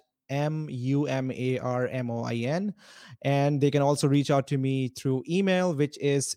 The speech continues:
U M A R at I N A N D O U T D I G I T A L dot com, which is umar at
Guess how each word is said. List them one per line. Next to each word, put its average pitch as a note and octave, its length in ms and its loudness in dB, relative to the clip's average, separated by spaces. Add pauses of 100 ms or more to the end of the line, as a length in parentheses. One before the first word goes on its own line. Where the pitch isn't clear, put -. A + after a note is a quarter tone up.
U D#3 500 2
M C#3+ 360 0
A C3 280 -2
R C3 440 0 (380)
at C#3 340 -2 (300)
I D3 180 0
N C#3+ 420 -2 (140)
A D3 240 -2
N C3 280 -2
D B2+ 460 -2
O C#3+ 120 2
U C3 240 0
T C3+ 420 -6 (200)
D D#3+ 280 0
I C#3 160 0
G B2 320 -6
I B2+ 100 -2
T A#2+ 320 -6
A A#2 60 -4
L A#2+ 120 -2
dot A2+ 220 -4
com, E3+ 300 -4
which A#2+ 240 -4
is B2+ 160 -4 (100)
umar D3+ 420 0 (140)
at B2+ 300 -2